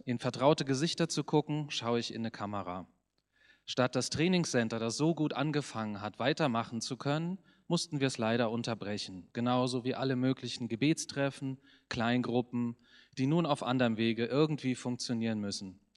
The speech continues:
Corona, ich find dich zum Kotzen. Danke für nichts.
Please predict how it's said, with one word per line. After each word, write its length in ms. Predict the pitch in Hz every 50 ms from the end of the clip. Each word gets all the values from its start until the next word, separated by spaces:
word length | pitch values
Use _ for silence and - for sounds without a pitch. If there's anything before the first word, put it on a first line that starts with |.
| _ _ _ _ _ _ _ _ _
Corona, 640 | - - 127 113 127 151 165 165 156 151 151 143 - - - _ _ _ _ _ _ _
ich 180 | - 113 - -
find 160 | 123 113 -
dich 140 | 113 - -
zum 180 | - 113 98
Kotzen. 460 | - - 104 95 - - - 87 82 - _ _ _ _ _ _ _ _ _ _ _ _ _ _ -
Danke 320 | - 120 120 120 - 120
für 200 | - - 117 107
nichts. 400 | 98 92 87 - - - - -